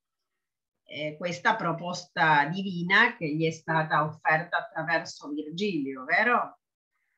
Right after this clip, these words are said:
Allora, "In nome", gli dice Corrado, no? Che, eh, che la luce della grazia trovi un buon materiale in te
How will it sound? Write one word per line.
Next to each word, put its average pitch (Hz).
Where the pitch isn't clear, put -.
Allora, 202
"In 196
nome", 254
gli 175
dice 208
Corrado, 143
no? 247
Che, 190
eh, 156
che 196
la 165
luce 226
della 170
grazia 208
trovi 233
un 202
buon 269
materiale 233
in 180
te 160